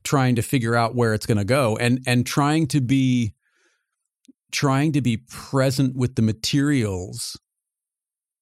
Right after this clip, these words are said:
enough to let it go where it needs to go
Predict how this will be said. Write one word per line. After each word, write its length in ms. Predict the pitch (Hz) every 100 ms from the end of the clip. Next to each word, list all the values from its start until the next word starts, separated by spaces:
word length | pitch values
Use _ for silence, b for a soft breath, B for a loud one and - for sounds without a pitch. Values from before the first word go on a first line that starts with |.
| _ _ _ _ -
enough 500 | 127 123 113 107 -
to 120 | - 127
let 580 | 113 107 117 117 131 117
it 160 | 131
go 200 | 131 139
where 200 | 143 95
it 100 | 87
needs 260 | 98 82 -
to 80 | 98
go 200 | 95